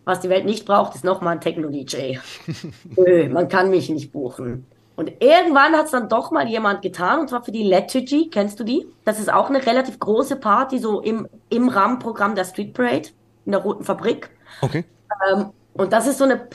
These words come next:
Speaker 1: das ist ein, eine Party, da wollen wirklich alles, alle Leute, die ich kenn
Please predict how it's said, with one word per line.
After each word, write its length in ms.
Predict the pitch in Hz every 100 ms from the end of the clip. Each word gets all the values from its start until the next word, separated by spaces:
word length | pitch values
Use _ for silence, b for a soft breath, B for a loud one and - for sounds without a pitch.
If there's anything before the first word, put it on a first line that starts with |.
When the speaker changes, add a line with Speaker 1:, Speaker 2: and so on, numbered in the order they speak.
| - -
Speaker 1:
das 180 | 226 254
ist 160 | 254
ein, 340 | - 220 226 -
eine 220 | 202 190
Party, 380 | 202 214 277 226
da 180 | 202
wollen 380 | 190 226 254 226
wirklich 420 | 214 214 254 -
alles, 400 | 175 233 269 262 -
alle 200 | 208 262
Leute, 300 | 233 247 233
die 160 | 208
ich 180 | 220 -
kenn 380 | - 214 240